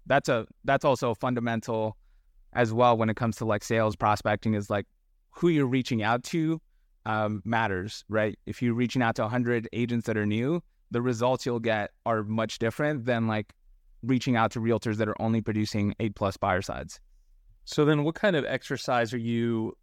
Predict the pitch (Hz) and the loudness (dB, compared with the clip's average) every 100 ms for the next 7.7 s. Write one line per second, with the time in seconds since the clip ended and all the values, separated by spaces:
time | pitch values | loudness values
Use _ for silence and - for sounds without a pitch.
0 | - 139 120 - 110 110 101 - 110 104 | -6 0 2 2 0 0 -4 0 2 4
1 | 101 - - 104 101 101 101 107 - 110 | 4 2 -6 -2 0 0 0 -2 0 -2
2 | - 117 101 101 101 98 110 101 101 95 | 0 2 2 4 2 2 2 0 0 0
3 | 101 92 90 87 101 - - 113 107 - | 2 2 0 -2 -4 -6 -2 0 0 0
4 | 113 104 101 95 _ - _ _ - _ | 0 2 0 -6 _ -20 _ _ -20 _
5 | - 127 - 120 - 104 98 113 101 95 | -6 -4 0 0 0 -2 -2 0 0 0
6 | 98 85 78 85 _ - 113 127 117 113 | -2 -2 -6 -10 _ -8 0 2 4 2
7 | 101 - 113 113 - 117 | -2 2 2 2 0 -4